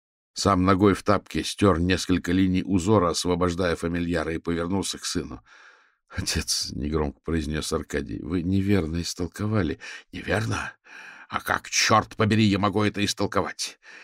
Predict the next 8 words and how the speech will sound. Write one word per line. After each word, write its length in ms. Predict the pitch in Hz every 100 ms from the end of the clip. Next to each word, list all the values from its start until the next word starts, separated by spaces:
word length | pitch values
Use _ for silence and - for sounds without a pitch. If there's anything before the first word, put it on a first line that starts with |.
| -
Мой 180 | 85 110
сын 340 | - 135 98
пытает 800 | - 113 107 117 120 117 90 -
беспомощное, 1080 | 87 123 - - 131 110 90 - - 85 76
зависящее 800 | 76 117 120 117 104 - - 113
от 280 | 113 113 -
него 180 | 123 110
существо. 800 | - 110 - 113 110 - 113